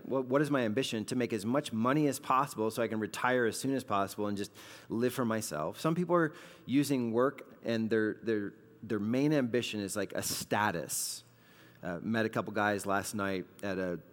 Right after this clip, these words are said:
community event, and they were just kinda talking up their status. And it was, it was even less probably about money than it was about status and how they had climbed to a certain level so they could do certain things.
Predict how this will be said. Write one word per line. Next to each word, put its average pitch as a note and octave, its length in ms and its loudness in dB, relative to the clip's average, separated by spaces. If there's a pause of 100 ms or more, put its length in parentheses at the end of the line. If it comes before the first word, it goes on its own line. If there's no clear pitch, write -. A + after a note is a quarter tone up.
community G#2+ 380 -2
event, E2+ 440 -8
and G2 160 -4
they G2+ 80 -2
were G2+ 140 -4
just G2 200 -8
kinda G2 180 -4
talking A#2 540 -2
up F#2+ 140 -4
their F#2 120 -4
status. - 800 -8 (460)
And G2+ 120 -4
it - 20 -4
was, G2 320 -6 (100)
it A2+ 80 0
was G#2+ 200 -2
even A#2+ 260 0
less A#2 220 2
probably A2 340 0
about G2 320 0 (260)
money A2+ 520 0
than G2+ 160 -6
it F#2+ 100 -4
was G2 220 -2
about F#2 240 -4
status E2+ 500 -4
and F#2 80 -6
how F#2+ 140 -4
they G#2 140 0
had G#2+ 100 -2
climbed A#2+ 420 -2
to A2+ 80 2
a G#2 80 0
certain G#2+ 380 -4
level G2 440 -2 (520)
so A#2 120 -4
they A2 140 0
could A2 180 -4
do G#2+ 140 -2
certain F2+ 340 -4
things. - 480 -12